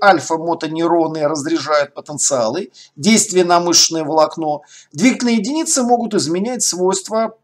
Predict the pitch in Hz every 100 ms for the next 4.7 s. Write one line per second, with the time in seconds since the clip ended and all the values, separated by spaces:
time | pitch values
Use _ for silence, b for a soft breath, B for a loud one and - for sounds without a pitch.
0 | - 208 185 214 180 147 - 170 - -
1 | 117 90 - _ _ b b 208 240 240
2 | 190 190 190 180 175 165 247 226 - 180
3 | 165 160 170 - 220 226 190 185 - 143
4 | 160 160 165 165 - 226